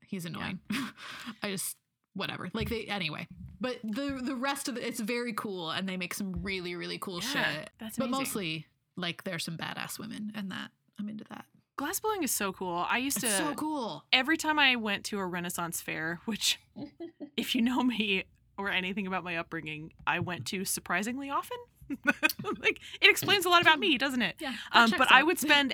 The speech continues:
Speaker 2: at least a good half an hour to an hour just at the glass blowing
Speaker 1: Mm-hmm.
Speaker 2: station, just
Speaker 1: Mm-hmm.
Speaker 2: watching that person,
Speaker 1: Yeah.
Speaker 2: whoever it was, do whatever they were doing. I was just,
Speaker 1: Yeah.
Speaker 2: like,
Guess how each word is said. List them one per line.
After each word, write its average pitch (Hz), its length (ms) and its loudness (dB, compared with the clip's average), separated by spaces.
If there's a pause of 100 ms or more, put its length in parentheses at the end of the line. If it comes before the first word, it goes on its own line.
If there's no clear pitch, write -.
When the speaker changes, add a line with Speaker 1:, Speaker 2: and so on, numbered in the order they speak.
Speaker 2:
at 247 160 8
least 254 720 0
a 208 80 -2
good 202 320 0
half 196 280 4
an 196 60 2
hour 185 180 4
to 196 140 -2
an 180 80 -2
hour 175 260 2
just - 280 0 (100)
at 180 240 8
the 185 100 -4
glass 170 340 2
blowing 151 520 -6
Speaker 1:
Mm-hmm. - 340 -12
Speaker 2:
station, 170 540 -2 (300)
just 185 180 0
Speaker 1:
Mm-hmm. 170 100 -8 (140)
Speaker 2:
watching 160 540 -2
that 143 180 -4
person, 139 340 -8
Speaker 1:
Yeah. 170 220 -6
Speaker 2:
whoever 185 240 -2
it - 60 -4
was, 160 280 -4
do 190 260 -4
whatever 156 280 -6
they 151 120 -10
were 143 100 -8
doing. 147 240 -8
I 107 60 -8
was 165 100 -8
just, - 160 -4
Speaker 1:
Yeah. 180 140 -4
Speaker 2:
like, - 140 -8